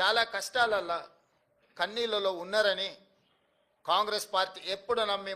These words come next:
మొదటి ప్రాధాన్యత కింద కాంగ్రెస్ పార్టీ అధికారంలోకి వచ్చిన ఎంబడే వానాకాలం రైతు బంధును చంద్రశేఖరరావు గారు ఎగగొడితే మేము అధికారంలోకి వచ్చిన ఎంబడే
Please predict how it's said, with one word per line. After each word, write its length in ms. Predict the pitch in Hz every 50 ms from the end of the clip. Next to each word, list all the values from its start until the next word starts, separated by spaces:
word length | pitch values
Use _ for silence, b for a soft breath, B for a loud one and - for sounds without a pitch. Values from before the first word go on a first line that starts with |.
| 180
మొదటి 260 | 175 175 196 196 202 196 -
ప్రాధాన్యత 560 | - 160 165 175 214 214 214 208 208 202 202 190
కింద 260 | 190 180 180 175 170 175 156 - - _ _ _ _ _ _ _ _ _ _ _ _ -
కాంగ్రెస్ 440 | 151 170 190 196 190 185 185 180 - -
పార్టీ 260 | 180 185 185 - 185 175
అధికారంలోకి 680 | 160 160 196 190 196 190 190 185 185 185 175 180 160 147 151
వచ్చిన 260 | 165 165 - 190 180 160 - - 156 165
ఎంబడే 300 | 185 185 208 202 170 143 - - _ _ _ _ _ _ _ _ _ _ _ _ _ _ _ _ _ _ _ 120
వానాకాలం 720 | 143 160 185 208 220 220 220 220 214 208 208 214 208 208 185 175
రైతు 220 | 180 196 208 208 214 180 156
బంధును 360 | 180 180 196 202 214 202 202 196 190
చంద్రశేఖరరావు 800 | 175 175 196 202 190 196 196 190 190 190 185 180 185 180 180
గారు 260 | 175 175 175 170 165 - - _ _ _ _ _ _ _ _ _ _ _ _ - 131
ఎగగొడితే 640 | 147 170 180 208 202 190 196 190 190 - 185 185 175 139 - - _ _ _ _ _ _ _ _ _ _ _ _ _ _ _ _ _ _ _ _ -
మేము 240 | 151 185 214 202 185
అధికారంలోకి 600 | 175 180 214 214 226 220 214 214 214 214 208 208 190
వచ్చిన 280 | 190 190 - 202 202 185 180
ఎంబడే 280 | 190 196 208 202 190